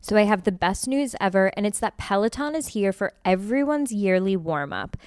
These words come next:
This is the best time to get into a good rhythm and to tap into your power and build towards your summer. Peloton has classes for everyone. If you only want to do something for five minutes, then Peloton has something for you.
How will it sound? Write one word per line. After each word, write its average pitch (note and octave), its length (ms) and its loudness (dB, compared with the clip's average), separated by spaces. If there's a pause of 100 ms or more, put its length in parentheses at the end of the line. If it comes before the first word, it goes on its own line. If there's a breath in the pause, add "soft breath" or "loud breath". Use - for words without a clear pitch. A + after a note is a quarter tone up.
(140)
This A3 340 4
is C#4+ 180 -4
the D#4+ 100 0
best A3 260 2
time F#3 240 0
to G3+ 100 -2
get F3+ 200 2
into F#3+ 180 -2
a F3+ 60 4
good D#3+ 320 0
rhythm E3 320 2
and F3 100 -4
to F#3+ 100 -4
tap - 480 -2
into G#3 320 -2
your G#3 140 2
power E3 540 0
and F3 240 -6
build F3+ 440 4
towards E3 320 0
your D#3+ 140 0
summer. - 480 -6 (300)
Peloton B3 420 2
has D4 220 0
classes G#3 600 2
for - 300 2 (100)
everyone. D#3+ 720 2
If G#3+ 140 0
you A#3 160 0
only G#3+ 220 2
want B3 160 2
to B3 40 4
do G#3+ 140 0
something G#3 320 0
for G3 160 2
five E3+ 320 0
minutes, E3+ 380 -2
then F#3+ 360 0
Peloton G3 520 4
has F#3+ 260 2
something F#3 380 -4
for A#3 180 6
you. E3 320 -2